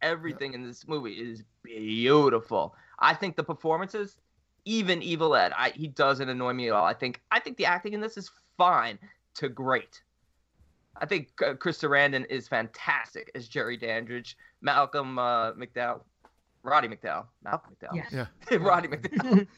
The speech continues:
Speaker 3: <laughs>
Speaker 1: One of the
Speaker 3: Not really.
Speaker 1: McDowells, Andy McDowell, <laughs>
Speaker 3: <laughs>
Speaker 1: is great as, uh,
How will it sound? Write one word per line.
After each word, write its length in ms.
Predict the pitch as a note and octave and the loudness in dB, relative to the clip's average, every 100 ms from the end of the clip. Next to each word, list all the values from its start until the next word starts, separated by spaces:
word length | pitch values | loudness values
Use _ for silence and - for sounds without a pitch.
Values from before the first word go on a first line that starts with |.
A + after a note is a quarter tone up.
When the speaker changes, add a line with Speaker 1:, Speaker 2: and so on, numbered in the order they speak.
| _ | _
Speaker 3:
<laughs> 180 | _ | _
Speaker 1:
One 140 | - B3+ | 0 2
of 80 | F#3 | 2
the 60 | |
Speaker 3:
Not 120 | F3 - | -2 -2
really. 100 | B2 | -2
Speaker 1:
McDowells, 380 | G#2 A2 - - - | -2 -8 -14 -14 -4
Andy 300 | A#3 G3 C3+ | -2 -2 -4
McDowell, 500 | B2+ B2 G#2 - D3+ - - - G#4+ - F4 _ - E4 - | -4 -2 -2 -4 -8 -8 -8 -6 -6 -6 -8 _ -2 -2 2
<laughs> 180 | D4+ - | 0 6
Speaker 3:
<laughs> 0 | |
Speaker 1:
is 400 | A3 G#3 F#3+ D3+ | 6 8 6 6
great 260 | G3 F#3 D3+ | 2 4 4
as, 240 | C#3 C3+ | 2 2
uh, 1080 | C#3+ C#3+ F#3+ - - - C#4 - - - F#4+ | 4 4 4 4 4 6 6 4 0 0 -2